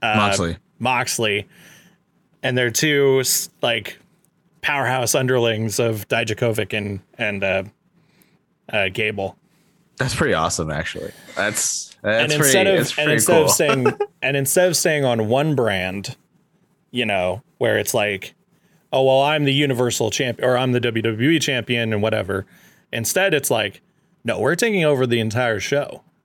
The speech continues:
Speaker 1: And
Speaker 2: Yeah,
Speaker 1: then
Speaker 2: they can, they are on both brands, for
Speaker 1: and
Speaker 2: sure.
Speaker 1: what, and what Cena's promise to Moxley is, is that,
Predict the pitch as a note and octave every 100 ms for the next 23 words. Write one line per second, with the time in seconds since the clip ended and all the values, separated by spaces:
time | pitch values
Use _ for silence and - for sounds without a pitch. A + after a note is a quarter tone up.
0 | _ _ - C3 B2 A#2+ A#2+ A#2+ A2+ B2+
1 | - _ - A2+ A2+ A2 A2+ A2 F#2+ F#2
2 | - E2 D2+ D#2+ - _ - C3+ C#3 C3
3 | C#3 - - C3+ C3+ C3 - D3 C#3+ C3+
4 | - C3+ B2+ A#2+ - A#2+ G#2+ G2+ A#2 B2+
5 | C#3 - A2 F#2+ G2 F#2+ F#2 F2 - _
6 | _ - _ _ _ - A#2 G2+ A#2 G#2